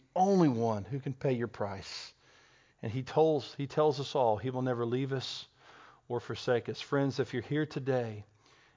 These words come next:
and you don't know Jesus Christ, see Christ through the pages of Scripture today. See what He has done for you. See the price that He paid that no animal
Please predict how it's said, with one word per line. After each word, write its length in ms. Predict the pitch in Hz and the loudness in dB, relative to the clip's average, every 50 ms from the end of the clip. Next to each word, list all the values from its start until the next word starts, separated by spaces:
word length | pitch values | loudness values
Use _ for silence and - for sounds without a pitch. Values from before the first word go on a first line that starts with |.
| _ - | _ -8
and 120 | 120 113 | -6 -4
you 120 | 110 110 104 | -4 -2 0
don't 220 | 120 123 127 131 | 0 0 0 0
know 120 | 131 123 120 | -2 -4 -4
Jesus 420 | 107 117 123 120 110 - 117 - | -4 -4 -6 -6 -4 -6 -8 -8
Christ, 400 | - - 127 117 107 107 110 - | -2 0 2 2 2 2 0 -6
see 360 | - - - - 147 147 139 | -10 -10 -6 -4 -4 -4 -4
Christ 420 | 139 - - 135 123 120 117 110 - | -4 -2 2 4 6 6 4 2 -4
through 100 | 143 120 | -6 -6
the 80 | 113 | -6
pages 440 | 107 - - 120 120 107 113 107 - | -6 -2 0 0 0 0 -4 -6 -6
of 100 | 117 101 | -6 -8
Scripture 380 | - - 117 110 - - - 104 | -6 -4 -4 -4 -4 -6 -12 -10
today. 360 | - - 110 110 104 101 101 - - - - _ | -8 -6 -2 -2 -2 -2 -4 -10 -14 -20 -20 _
See 320 | - - - - 156 151 151 | -16 -10 -4 0 0 2 2
what 140 | 143 143 113 | 2 0 2
He 160 | 117 139 131 | 2 2 2
has 120 | 123 107 | 0 0
done 220 | 117 123 123 120 120 | 2 0 2 0 0
for 160 | - - 120 | -2 -6 -8
you. 180 | 110 107 107 | -6 -4 -6
See 200 | 101 - - 175 | -6 -4 -4 -4
the 100 | 175 160 | -2 -4
price 400 | - - - 165 151 143 143 - | -4 -4 0 2 2 2 2 0
that 100 | - 147 | -4 -8
He 300 | 110 - - - 185 190 | -8 -8 -6 -4 -4 -4
paid 480 | 180 - - 185 175 160 147 139 123 - _ _ _ _ _ _ _ _ _ _ _ _ _ _ | -4 -6 -4 -2 -2 -2 -2 -6 -8 -10 _ _ _ _ _ _ _ _ _ _ _ _ _ _
that 100 | - 123 | -8 -2
no 160 | 123 135 139 139 | 0 2 0 0
animal 560 | - 139 127 139 147 151 156 151 147 139 | 0 -2 -2 0 0 0 0 0 -2 -4